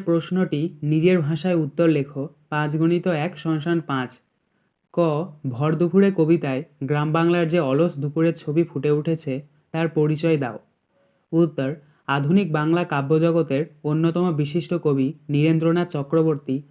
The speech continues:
তার ভর দুপুরে কবিতায় একটি অলস ও শান্ত দুপুরের ছবি তুলে ধরেছেন।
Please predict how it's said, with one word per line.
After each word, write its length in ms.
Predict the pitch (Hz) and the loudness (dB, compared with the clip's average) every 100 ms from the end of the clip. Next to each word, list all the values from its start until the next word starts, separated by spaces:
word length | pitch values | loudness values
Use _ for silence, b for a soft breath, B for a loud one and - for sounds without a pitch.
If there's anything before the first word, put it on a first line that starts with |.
| _ | _
তার 140 | 143 139 123 | -4 -2 -2
ভর 160 | 147 147 | -2 -2
দুপুরে 340 | 156 175 175 170 | -2 0 0 2
কবিতায় 440 | 147 156 131 127 - - | 0 0 -4 -6 -8 -10
একটি 300 | 131 - 147 | -6 -6 -4
অলস 400 | 139 147 165 147 - _ 156 | -2 0 2 0 -6 _ -4
ও 100 | 147 | -2
শান্ত 380 | - 147 151 | -2 -4 0
দুপুরের 420 | 175 151 151 170 165 | 0 0 0 0 0
ছবি 320 | 156 143 135 143 b - | -4 -2 -2 -4 b -6
তুলে 220 | 151 160 | 0 2
ধরেছেন। 500 | 156 156 151 156 160 | 2 0 -2 -6 -10